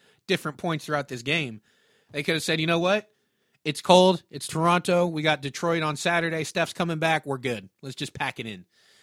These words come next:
And they did not do that. K D had a monster game, and that last minute in the fourth was incredible.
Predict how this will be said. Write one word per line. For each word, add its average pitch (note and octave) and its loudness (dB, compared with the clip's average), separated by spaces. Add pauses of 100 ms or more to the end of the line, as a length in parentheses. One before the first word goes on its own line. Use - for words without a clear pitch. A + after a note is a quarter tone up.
(120)
And C3 -10
they D3 -2
did D3+ -2
not C3+ -2
do B2+ -10
that. G#2 -14
K D#3 -10
D D3 -8
had C3+ -8
a A#2+ -8
monster D3 -4
game, C3+ -6 (320)
and C3 -4
that D3 0
last D#3 2
minute D#3 -2
in C3+ -4
the B2+ -2
fourth C#3 -4
was B2 -6
incredible. A2 -8